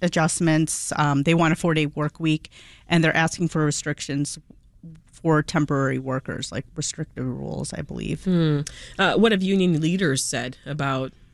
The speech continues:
Speaker 2: any plans to expand the strike?
Speaker 1: Yeah, I, from what I saw, I, I believe that it's also gonna be expanding to, um, another location in Lansing, Michigan, and I think the total is twenty states, as I said before. I,
Speaker 2: Yeah.
Speaker 1: I believe so. So,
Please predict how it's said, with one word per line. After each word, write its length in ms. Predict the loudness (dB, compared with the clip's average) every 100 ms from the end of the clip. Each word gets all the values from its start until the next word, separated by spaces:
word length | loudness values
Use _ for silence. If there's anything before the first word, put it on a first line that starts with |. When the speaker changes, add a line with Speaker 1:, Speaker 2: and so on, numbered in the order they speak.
| -20 -20 -12 0
Speaker 2:
any 160 | 2 2
plans 600 | 0 0 2 2 0 -2
to 200 | -4 -2
expand 600 | -2 -2 0 2 0 -2
the 40 |
strike? 440 | -4 -4 -6 -4 2
Speaker 1:
Yeah, 220 | 4 4
I, 80 | 2
from 220 | 2 2
what 80 | 2
I 100 | 0
saw, 140 | 2
I, 240 | 2 2 4
I 80 | 2
believe 320 | 2 2 2
that 140 | 2
it's 120 | 2
also 580 | 2 0 2 2 2 2
gonna 260 | 0 2 2
be 400 | 2 2 2 -2
expanding 640 | -4 -2 2 4 4 2
to, 480 | 0 0 2 2 2
um, 480 | 2 2 0 -2 -2
another 460 | 0 2 2 2 2
location 500 | 0 0 0 0 2
in 100 | 2
Lansing, 420 | 2 0 0 0
Michigan, 580 | 0 0 -2 0 0 0
and 380 | 0 2 2 2
I 80 | -2
think 280 | 2 2 2
the 100 | 0
total 500 | -2 0 2 2 2
is 340 | 0 -2 -8
twenty 340 | -6 0 2 2
states, 440 | 0 -2 -4 -6
as 100 | -4
I 80 | -2
said 260 | -2 -4 -4
before. 360 | -6 -2 2
I, 40 | 4
Speaker 2:
Yeah. 200 | 6 4
Speaker 1:
I 60 | 2
believe 340 | 2 0 0
so. 300 | -2 -2 -2 -4
So, 340 | -2 0 0